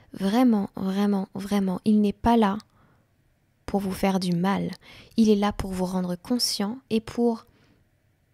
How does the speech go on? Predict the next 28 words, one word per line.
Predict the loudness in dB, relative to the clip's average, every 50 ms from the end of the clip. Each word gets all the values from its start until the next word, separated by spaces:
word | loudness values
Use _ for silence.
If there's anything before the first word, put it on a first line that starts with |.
| _ -10
prendre | -2 2 2 4 4 2
responsabilité | 0 -4 -6 -6 -4 -2 0 0 2 0 0 -2 -2 -4 -4 -4 -2 0 0
des | 0 0
pensées | -2 -2 -2 -4 -2 0 2 2
et | 4
des | 4 4 2 4
émotions | 4 4 2 2 0 0 0 0
que | 0 2 0
vous | 0 0 0 0 2
avez, | 2 0 0 0 -4 -8 -8 -10 -16 -20 _ _ _ _ _ -4
et | -2
donc | 2 2 4 4
des, | 4 2 2 2 0 -2 -2
des | -2 -2 -2 -2 -2
actions | -2 -4 -4 -4 -2 -2 -2 -2
que | 0 0
vous | 0 0 -2
faites. | -6 -6 -8 -8 -8 -10 -18 -20 -20 _ _ _ _ _ _ _ _ _ _ _ _ _ _ -20 -20 -20 -20 -20 -14 _ 0
Il | 2 4 6
est | 6
là | 6 4 2 2
aussi | 2 2 2 2 -2 -2 -4 -4
pour | -2 -2 -4
vous | -2 -2 -2 -2 -2 -4 -4 -8 _ _ _ _ _ _ _ -4
permettre | -2 -2 0 0 0 -2 -2 -4 -8 -20 -20 -20 -20 -20 _ _ _ _ _ _ _ _ _ _ _ _ _ _ _ _ _ _ _ _ -2
de | -2 -2
prendre | -2 0 0 0 2 2 2 -2
conscience | -2 -6 -6 -6 -6 -8 -8 -8 -12